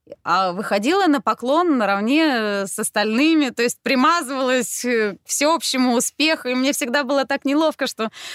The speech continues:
ну, я в этом спектакле ничего не сделала. Вот тут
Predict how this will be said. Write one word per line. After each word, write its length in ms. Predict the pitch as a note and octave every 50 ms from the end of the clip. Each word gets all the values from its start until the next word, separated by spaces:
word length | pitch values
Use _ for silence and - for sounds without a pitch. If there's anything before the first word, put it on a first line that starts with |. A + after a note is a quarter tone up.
| - -
ну, 80 | - C4
я 160 | C4+ D4 C#4
в 60 | B3
этом 160 | B3+ - C4+
спектакле 500 | B3+ - - C4 - D4 D4 - A#3+ A3+
ничего 320 | B3 C4 B3 - C#4+ C4+ C#4
не 160 | C4+ C4 B3+
сделала. 480 | A#3+ A3 B3 E4 E4 D4+ C4 A#3+ A3+ G#3+
Вот 220 | G#3 B3 C#4 - _ -
тут 160 | C4+ A3+